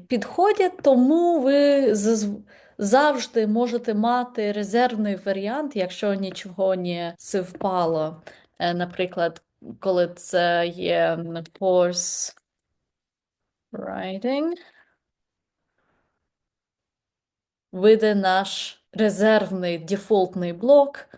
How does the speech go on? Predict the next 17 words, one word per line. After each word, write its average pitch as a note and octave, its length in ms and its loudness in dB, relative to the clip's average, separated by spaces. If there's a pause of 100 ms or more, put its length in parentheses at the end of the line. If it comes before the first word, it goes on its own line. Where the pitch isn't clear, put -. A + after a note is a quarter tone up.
(220)
що - 260 -8
ми F3+ 240 -4
не F3 380 -4 (180)
розуміємо F#3+ 800 0
цей E3 360 -6
спорт. - 540 -8 (560)
Одна B3+ 320 0
річ, G4 480 -4 (360)
якщо C#4+ 720 4
ви G#3 720 0
забу-, A#3+ 600 -2
забудете A#3 640 -2
break, C4+ 720 -2 (580)
це A3 520 2 (100)
перерва, A#3+ 720 0 (880)
е, A3+ 200 8
код D#4 840 0